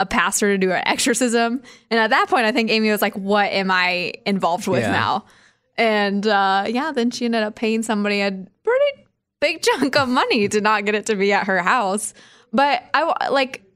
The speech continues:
Speaker 1: I love the behind the scenes aspect because it's funny to me that you were just scrolling eBay and this is how that idea was born. <laughs> I think people will be fascinated by that. But do you believe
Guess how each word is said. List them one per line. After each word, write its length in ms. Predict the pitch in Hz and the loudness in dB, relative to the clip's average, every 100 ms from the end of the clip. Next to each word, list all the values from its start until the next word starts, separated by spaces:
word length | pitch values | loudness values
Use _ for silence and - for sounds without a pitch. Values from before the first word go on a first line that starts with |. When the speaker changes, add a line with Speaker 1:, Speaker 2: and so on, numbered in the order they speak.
| _ _ - | _ _ -2
Speaker 1:
I 120 | 233 | 2
love 340 | 233 240 277 254 | 4 2 2 0
the 100 | 254 | 0
behind 380 | 226 208 202 | 0 0 0
the 80 | 196 | 0
scenes 220 | 208 202 | -2 -2
aspect 500 | - 185 - 190 - | 0 -4 0 -2 -2
because 440 | 226 214 185 180 214 | -4 -2 -2 -2 -4
it's 180 | 202 - | -6 -6
funny 380 | - - 392 359 | -10 -2 0 2
to 60 | 320 | 2
me 140 | 214 | 0
that 100 | 185 | 0
you 60 | 165 | -2
were 80 | 180 | -4
just 200 | 196 - | -4 -2
scrolling 280 | 202 196 165 190 | 0 0 -2 -2
eBay 200 | 185 180 | 0 -2
and 100 | 175 | -2
this 160 | 208 | -2
is 180 | 180 170 | -2 -4
how 160 | 196 185 | 0 2
that 140 | 175 175 | 2 2
idea 320 | 185 175 156 | 0 -2 -2
was 120 | 196 | -4
born. 380 | 185 180 170 208 - - | -2 0 0 -4 -6 -20
<laughs> 200 | _ - | _ -4
I 60 | 220 | 0
think 180 | 226 | 0
people 180 | 220 202 | 0 0
will 60 | 190 | 0
be 120 | 180 | 0
fascinated 580 | 185 170 - 175 170 165 | 0 -2 -2 -4 -4 -2
by 140 | 165 | -2
that. 280 | 160 160 - | -2 -4 -2
But 200 | 190 175 | -4 -2
do 100 | 202 | 0
you 380 | 208 208 262 339 | 2 2 2 0
believe 600 | 220 160 113 101 - | 0 -2 -6 -12 -16